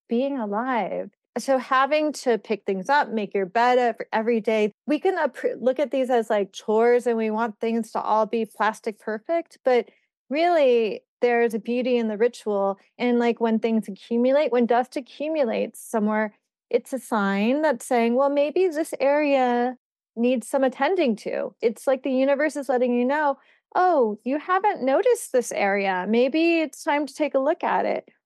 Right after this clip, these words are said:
Or just notice that you haven't taken a look at it, and maybe th-, it gives you more information. Because I think the challenges and our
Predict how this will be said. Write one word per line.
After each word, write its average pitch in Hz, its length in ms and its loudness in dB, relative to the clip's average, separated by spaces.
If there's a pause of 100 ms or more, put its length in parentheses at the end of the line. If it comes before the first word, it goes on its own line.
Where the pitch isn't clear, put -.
(100)
Or 320 260 2
just 294 240 -4
notice 269 360 0
that 269 120 -2
you 247 180 -2
haven't 262 440 0
taken 214 260 -4
a 202 80 -2
look 196 160 -4
at 202 220 0
it, 254 260 2
and 233 260 0
maybe 233 440 0
th-, - 220 -8
it 220 60 -4
gives 208 220 -2
you 240 80 0
more 240 160 0
information. 220 760 -4 (280)
Because 254 480 0 (300)
I 233 100 0
think 277 280 -2
the 240 280 2 (360)
challenges 302 920 0
and 226 220 -4
our 214 320 -2